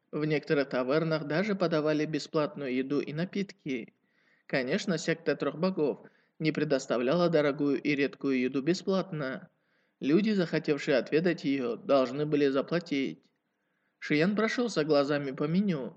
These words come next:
но не был заинтересован в этих блюдах. Он думал, что перекуса бесплатными фруктами будет вполне достаточно, поэтому не стал вызывать слуг для заказа блюд.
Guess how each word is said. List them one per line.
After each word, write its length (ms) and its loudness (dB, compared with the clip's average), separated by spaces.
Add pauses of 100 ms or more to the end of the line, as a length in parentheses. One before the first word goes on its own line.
(120)
но 320 0
не 180 0
был 160 4
заинтересован 840 -2
в 60 -2
этих 240 -2
блюдах. 640 -2 (480)
Он 240 2
думал, 400 4
что 240 -2
перекуса 500 0
бесплатными 640 -2
фруктами 680 -4 (340)
будет 380 2
вполне 340 -2
достаточно, 960 -4 (140)
поэтому 480 2
не 120 0
стал 460 0 (300)
вызывать 480 4
слуг 300 0
для 160 2
заказа 420 0
блюд. 500 -2